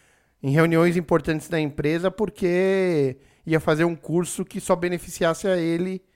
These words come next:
é, no momento crítico de um fechamento de um grande negócio. Então,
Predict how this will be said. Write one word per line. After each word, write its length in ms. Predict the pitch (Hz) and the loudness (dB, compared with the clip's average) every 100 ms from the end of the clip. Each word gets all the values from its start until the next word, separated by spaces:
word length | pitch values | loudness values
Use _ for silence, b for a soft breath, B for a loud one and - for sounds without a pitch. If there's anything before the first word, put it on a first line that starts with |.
| _ _ _ _ _ | _ _ _ _ _
é, 400 | 165 147 143 139 | -4 0 2 0
no 100 | 147 | 0
momento 440 | 160 156 156 156 | 0 0 -2 -6
crítico 680 | - 165 165 - - 175 160 | -6 -4 -2 -6 -10 -6 -4
de 140 | 156 147 | -4 -4
um 60 | |
fechamento 560 | 151 156 139 147 147 147 | -4 -4 -2 -2 -4 -6
de 80 | 147 | -6
um 80 | 147 | -2
grande 280 | 139 143 147 | 0 0 -2
negócio. 520 | 151 135 113 - 113 | -2 -2 -2 -4 -12
Então, 500 | 107 135 143 147 135 | -8 -4 -2 -4 -8